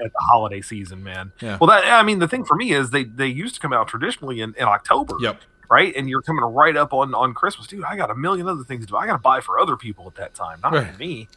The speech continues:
Speaker 2: Yeah.
Speaker 1: I can't do that. I, I'm busy.
Speaker 2: Not for,
Speaker 1: <laughs> I'm
Speaker 2: not for,
Speaker 1: tied up, you
Speaker 2: and
Speaker 1: know?
Speaker 2: plus, that's when they put out all the good games.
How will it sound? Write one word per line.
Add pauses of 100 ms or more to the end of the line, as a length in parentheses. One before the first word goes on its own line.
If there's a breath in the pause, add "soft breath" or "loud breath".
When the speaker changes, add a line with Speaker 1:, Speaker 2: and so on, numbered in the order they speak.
(280)
Speaker 2:
Yeah.
Speaker 1:
I
can't
do
that.
I,
I'm
busy. (120)
Speaker 2:
Not
for,
Speaker 1:
<laughs>
I'm
Speaker 2:
not
for, (120)
Speaker 1:
tied
up,
you
Speaker 2:
and
Speaker 1:
know?
Speaker 2:
plus,
that's
when
they
put
out
all
the
good
games.